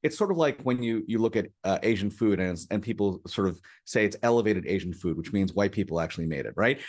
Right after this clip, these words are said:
There, there's a sense in which elevated genre has always been embraced, but genre that owns genre, genre that leans into genre, that has a tendency to, to be seen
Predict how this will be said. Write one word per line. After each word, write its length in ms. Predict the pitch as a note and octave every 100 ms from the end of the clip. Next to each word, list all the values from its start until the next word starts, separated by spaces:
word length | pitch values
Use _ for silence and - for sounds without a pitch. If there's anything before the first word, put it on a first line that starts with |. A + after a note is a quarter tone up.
| - -
There, 260 | A#2+ C#3+
there's 200 | C3 F3
a 40 | F#3+
sense 260 | F3 D3
in 40 | C#3+
which 120 | C3
elevated 400 | A#2 C3 D3+ D3+ C3+
genre 300 | D3+ D#3+ D3
has 140 | G#2+ G#2
always 280 | A#2+ B2
been 140 | - F#2+
embraced, 480 | F2 F2+ D#2 D#2+ - - - _
but 280 | A#2+ E3 D#3 C3
genre 400 | A2 C#3 G#3 B3
that 140 | D#3 -
owns 400 | G#2+ A2 B2 A#2
genre, 440 | B2 B2+ C#3+ D3+
genre 240 | A2+ C3+ D#3
that 160 | A2+
leans 300 | F#2+ A2+ G#2 -
into 240 | A2+ B2
genre, 440 | A2+ C3 C3 C#3+ D3+ - - _
that 180 | G2 F#3
has 160 | A#3+ B3
a 60 |
tendency 580 | G#3+ D3+ C#3 B2+ - A#2+ -
to, 320 | - G#2+ F#2
to 180 | - G2+
be 260 | G#2 G#2
seen 460 | G2 - G#2+ A2